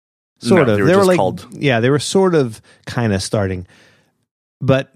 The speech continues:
Speaker 1: no, I, I would, I would pull in the, the show art. One of the things I hated and really disliked about Napster and Kazaa and all that stuff was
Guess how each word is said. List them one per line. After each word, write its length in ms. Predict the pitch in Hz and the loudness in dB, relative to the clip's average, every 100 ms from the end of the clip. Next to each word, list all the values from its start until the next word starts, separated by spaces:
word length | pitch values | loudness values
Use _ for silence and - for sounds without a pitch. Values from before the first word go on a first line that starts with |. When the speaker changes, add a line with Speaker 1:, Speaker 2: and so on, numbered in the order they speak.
| 151 | -2
Speaker 1:
no, 220 | 151 143 | 2 2
I, 140 | 139 | 2
I 100 | 147 | 2
would, 260 | 147 143 - | 2 0 -2
I 100 | 127 | -2
would 160 | 127 120 | 0 0
pull 180 | 139 135 | 0 0
in 140 | 131 | 0
the, 260 | 127 120 117 | 0 0 0
the 300 | 110 107 - | 0 -2 -4
show 220 | - 120 | -2 0
art. 200 | 117 117 - - _ - | 0 -2 -8 -20 _ -2
One 200 | 160 262 | 0 2
of 60 | |
the 80 | 240 | 2
things 240 | 220 196 151 | 0 0 0
I 120 | 127 | -4
hated 580 | - 127 123 101 92 95 _ _ _ _ _ - | -2 0 0 0 -4 -14 _ _ _ _ _ -8
and 280 | 110 98 104 | -6 -2 0
really 240 | 220 160 | 2 0
disliked 520 | 107 - 113 98 - | -2 -4 -4 -4 -4
about 220 | 101 101 | -2 -2
Napster 580 | 101 107 110 - 113 110 98 | -2 -4 -6 -6 -4 -2 -4
and 380 | 101 95 87 - - - | -8 -8 -10 -16 -20 -6
Kazaa 500 | 113 113 113 110 110 | -2 0 2 2 0
and 80 | 107 | 0
all 100 | 107 | -2
that 100 | 110 | -4
stuff 280 | - 117 113 | -4 -4 -2
was 300 | 107 101 | -2 -2